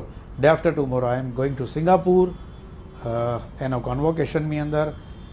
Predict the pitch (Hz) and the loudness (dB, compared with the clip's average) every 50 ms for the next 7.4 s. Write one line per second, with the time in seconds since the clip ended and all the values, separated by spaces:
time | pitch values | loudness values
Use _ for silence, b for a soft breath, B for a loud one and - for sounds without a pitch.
0 | - - - - 131 127 147 160 170 190 196 220 214 220 214 190 160 131 - - | -18 -16 -12 -10 -2 2 4 6 6 6 4 4 4 4 2 0 -2 -4 -6 -10
1 | - - - 123 139 147 156 175 190 190 185 175 175 180 160 - 139 127 123 160 | -12 -8 0 4 4 4 6 4 0 0 0 0 -2 -2 -2 -2 -4 -2 0 0
2 | 180 175 170 160 156 143 147 139 127 123 113 98 92 92 - - - - - - | 0 2 0 0 4 4 4 4 4 0 -4 -6 -8 -12 -14 -16 -16 -16 -16 -16
3 | - - - - - - - - 120 127 135 147 156 170 190 175 - - - 160 | -16 -16 -16 -16 -14 -14 -10 -2 2 4 4 4 4 2 0 0 0 0 2 4
4 | 190 214 190 - 151 147 147 139 151 143 139 139 147 151 143 - 160 143 156 156 | 6 6 4 4 2 2 2 0 0 -2 0 0 0 0 0 0 -2 0 0 0
5 | 147 147 139 - 139 143 135 143 - B B B B B B - - - 123 120 | 0 0 0 0 0 0 0 -2 -4 B B B B B B -14 -6 -2 0 0
6 | 127 131 131 131 131 120 127 135 123 127 139 123 - - 156 147 156 151 147 - | 2 2 2 2 0 -2 -2 0 0 2 2 2 2 0 0 2 0 -2 -4 -2
7 | 139 139 151 175 165 131 107 95 | 2 6 8 8 8 8 6 0